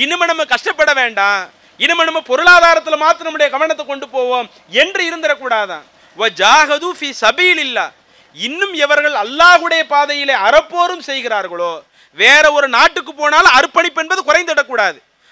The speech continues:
அல்லாஹ்வுடைய பாதையிலே தங்களை அர்ப்பணித்துக் கொள்கிறார்களோ, "உலாயிக்க யர்ஜூன ரஹ்மத்தல்லாஹ்", இவர்கள்தான் அல்லாஹ்வினுடைய ரஹமத்தை ஆதரவு வைக்கிறார்கள். "வல்லாஹு கஃபூருர் ரஹீம்", அல்லாஹு தஆலா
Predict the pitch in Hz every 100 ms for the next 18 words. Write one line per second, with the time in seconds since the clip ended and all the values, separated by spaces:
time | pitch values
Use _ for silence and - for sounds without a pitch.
0 | - 240 330 359 339 330 311 294 294 285
1 | 285 277 269 269 247 233 330 349 359 285
2 | 285 269 262 247 233 233 214 - _ 175
3 | 262 294 294 277 - 262 220 262 269 285
4 | 349 294 262 311 294 277 254 240 220 -
5 | - _ 180 254 285 277 277 285 330 -
6 | 226 277 285 269 262 247 202 - 294 294
7 | 302 233 247 254 233 220 202 180 160 160
8 | 165 156 _ _ _ _ _ 185 302 320
9 | 294 277 247 226 226 339 330 269 240 208
10 | 226 220 - _ - 247 311 302 277 233
11 | 254 254